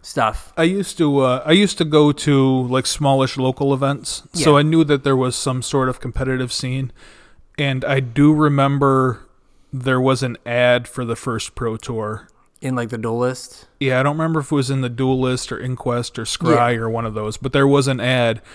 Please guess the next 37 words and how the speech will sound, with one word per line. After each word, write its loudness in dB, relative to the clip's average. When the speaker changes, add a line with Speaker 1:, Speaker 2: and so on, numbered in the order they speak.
Speaker 2:
where -2
you 0
could -4
fill 2
it 4
out 6
and -2
mail 2
it 4
in, 0
and -2
if 0
you 2
got 2
your -2
Speaker 1:
You -4
could, -4
Speaker 2:
thing 4
Speaker 1:
like, 2
Speaker 2:
in 0
early 4
Speaker 1:
call. 6
Speaker 2:
enough, -14
yeah. 2
Speaker 1:
There 0
was, 0
like, -4
you -2
called 0
Speaker 2:
Yeah, 2
Speaker 1:
and, -6
Speaker 2:
you 0
could 0
Speaker 1:
like, -2
Speaker 2:
get -2
your -2
invite. -6